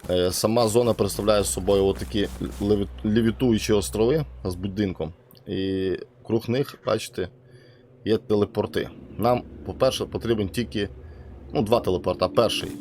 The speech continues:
оцей знизу, щоб пробратися наверх. І другий порт. Треба бути дуже уважним, бо тут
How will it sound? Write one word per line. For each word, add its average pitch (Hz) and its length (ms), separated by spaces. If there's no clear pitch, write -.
оцей 98 320
знизу, 92 340
щоб - 160
пробратися 95 440
наверх. 127 380
І 95 60
другий 110 300
порт. 135 360
Треба 101 140
бути 98 180
дуже 95 200
уважним, 107 320
бо 101 60
тут 101 280